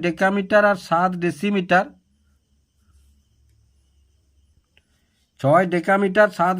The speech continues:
ডেসিমিটার সমান কত মিটার? তাহলে এটাকে ডেকামি-, ডেসিমিটারে প্রকাশ করার পরে সাত যোগ করলে আমরা উত্তরটি পেয়ে যাব। তাহলে আমাদের ডেকামিটার থেকে ডেসিমিটারে আসতে হবে, তাহলে ধর ডেকামিটার, মিটার, ডেসিমিটার, তাহলে ডেকামিটার, মিটার, ডেসিমিটার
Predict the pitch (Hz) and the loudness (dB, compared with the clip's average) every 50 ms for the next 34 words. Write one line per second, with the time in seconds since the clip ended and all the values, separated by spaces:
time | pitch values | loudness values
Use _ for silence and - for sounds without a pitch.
0 | 170 170 165 139 - 202 202 202 190 214 208 202 202 202 202 208 202 180 190 180 | -4 -6 -6 -4 -4 -4 -4 -2 0 0 -2 -2 -2 -4 -4 -4 -4 -4 -6 -6
1 | - 202 196 196 185 185 196 185 185 180 180 185 202 208 220 - _ _ _ _ | -4 -4 -2 -2 -2 -2 -4 -4 -2 -2 -2 0 0 -2 -6 -8 _ _ _ _
2 | _ _ - 139 156 151 202 196 190 202 208 202 170 180 160 - 196 190 202 196 | _ _ -6 -4 -2 2 2 2 2 2 0 -2 -2 -4 -4 -2 -2 -2 -2 -2
3 | 180 147 165 165 165 - 208 208 202 208 208 208 208 208 208 196 175 165 190 190 | -2 -2 -4 -4 -4 -4 -4 -2 0 0 0 0 0 -2 -4 -6 -4 -2 -4 -4
4 | 185 - 202 196 208 208 208 214 214 220 208 - 180 180 190 180 160 170 190 185 | -4 -2 -4 -2 -2 -2 -2 -4 -6 -6 -4 -2 0 0 0 0 -2 -4 -6 -6
5 | 190 185 202 208 214 208 202 208 214 208 185 180 - - 196 190 214 202 202 202 | -4 -2 0 2 2 2 2 0 -2 -2 -2 -4 -4 -6 -6 -6 -4 -4 -2 0
6 | 202 196 214 214 220 240 - _ _ _ _ _ _ _ - 160 175 190 190 180 | 0 0 -2 -2 -4 -8 -14 _ _ _ _ _ _ _ 2 4 4 4 4 2
7 | 175 185 190 196 208 196 156 170 160 156 190 190 196 202 196 185 202 208 202 190 | 0 -2 -2 -2 -4 -4 -4 -6 -4 -2 -2 -2 0 -2 -2 -2 -2 -2 -2 -4
8 | - 214 202 214 202 175 175 160 - 202 208 208 202 202 214 208 208 196 185 185 | -6 -6 -4 -4 -4 -2 -4 -4 -4 -4 -4 -4 -2 -2 0 0 0 0 0 -2
9 | - 208 202 202 208 240 - _ _ _ _ _ _ _ - 160 175 180 180 185 | -2 -2 -2 -2 -4 -8 -12 _ _ _ _ _ _ _ -2 0 0 2 0 -2
10 | 170 160 160 165 160 - 190 196 202 196 190 185 208 202 196 202 202 208 202 185 | -2 -2 -4 -4 -2 0 0 0 0 -2 -2 0 0 2 4 4 2 2 0 0
11 | 160 170 170 - - 190 196 196 196 190 175 165 175 170 - 175 165 147 120 104 | -2 -2 -2 -2 0 0 2 2 2 0 -2 -4 -4 -4 0 0 0 0 -2 -4
12 | - 113 104 101 - _ _ _ _ _ _ _ _ _ _ _ _ - - 160 | -6 -12 -12 -14 -16 _ _ _ _ _ _ _ _ _ _ _ _ -2 0 0
13 | 175 147 131 160 156 156 - 190 190 196 196 185 208 202 202 190 180 170 175 202 | 0 0 -2 -4 -4 -2 0 0 0 0 0 0 0 0 0 0 -2 -2 0 0
14 | 196 196 175 180 175 - - 196 196 185 196 | 0 0 0 -2 -4 -2 -2 -4 -4 -4 -6